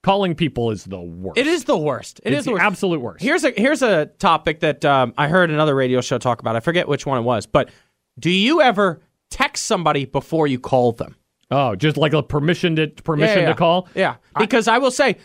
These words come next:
Speaker 2: when somebody calls me and it's, you know, someone that's maybe above me, you know
Speaker 1: Yeah.
Speaker 2: what I mean? I get a little nervous.
Speaker 1: No question.
Speaker 2: Yeah.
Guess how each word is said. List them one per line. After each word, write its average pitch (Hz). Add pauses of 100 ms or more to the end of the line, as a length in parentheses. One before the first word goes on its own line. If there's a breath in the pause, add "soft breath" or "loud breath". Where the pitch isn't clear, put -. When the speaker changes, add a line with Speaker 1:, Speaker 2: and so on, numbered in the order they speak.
(140 soft breath)
Speaker 2:
when 185
somebody 247
calls 196
me 214
and 156
it's, 139 (420)
you 143
know, 127
someone 147
that's 135
maybe 139
above 147
me, 175
you 135
know 147
Speaker 1:
Yeah. 151
Speaker 2:
what 160
I 160
mean? 170 (400 soft breath)
I 247
get 226
a -
little 131
nervous. 113
Speaker 1:
No 139
question. 165
Speaker 2:
Yeah. 135